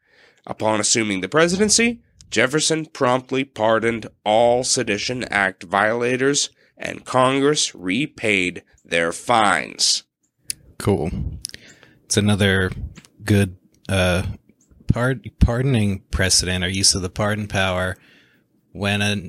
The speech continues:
Speaker 2: a new president believes a previous law was unconstitutional or inappropriate, he can let people off the hook.
Speaker 1: Right.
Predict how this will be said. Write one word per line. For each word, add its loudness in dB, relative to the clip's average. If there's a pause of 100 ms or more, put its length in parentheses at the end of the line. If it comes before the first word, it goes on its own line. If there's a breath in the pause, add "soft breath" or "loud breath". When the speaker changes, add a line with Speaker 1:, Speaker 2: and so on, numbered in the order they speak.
(100)
Speaker 2:
a -4
new 0
president 0
believes 0
a -6
previous 0
law -2
was -2
unconstitutional -2
or -2
inappropriate, 0 (160)
he 0
can 2
let 0
people 0
off -2
the 0
hook. 0 (200)
Speaker 1:
Right. -8